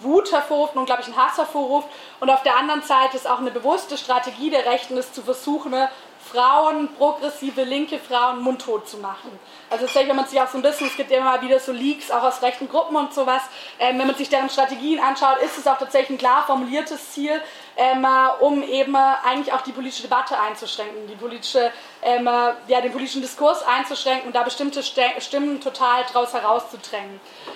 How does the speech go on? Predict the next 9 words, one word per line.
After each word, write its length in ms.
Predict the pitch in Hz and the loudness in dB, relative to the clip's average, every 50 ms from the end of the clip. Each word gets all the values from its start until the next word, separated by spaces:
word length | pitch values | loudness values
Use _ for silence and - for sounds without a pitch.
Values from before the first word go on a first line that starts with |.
| - - - | -18 -12 -8
Und 100 | - 247 | 0 0
das 140 | 247 254 - | 0 0 0
liegt 140 | 302 302 - | -2 -2 -2
natürlich 420 | 302 294 - 311 294 285 - - | -4 -2 -2 -4 -4 -4 -2 2
auch 260 | 226 240 277 349 349 349 | 4 6 6 6 4 2
ein 80 | 285 | -2
bisschen 320 | 269 311 302 - 285 247 - | -4 -4 -4 -6 -8 -4 0
daran, 560 | 240 220 247 294 302 285 285 285 294 294 302 311 311 - - - - - - | 2 4 4 4 4 4 4 4 4 2 0 -2 -4 -8 -14 -20 -20 -20 -4
welche 420 | 208 254 262 277 311 - - 311 | 0 2 2 2 2 0 0 0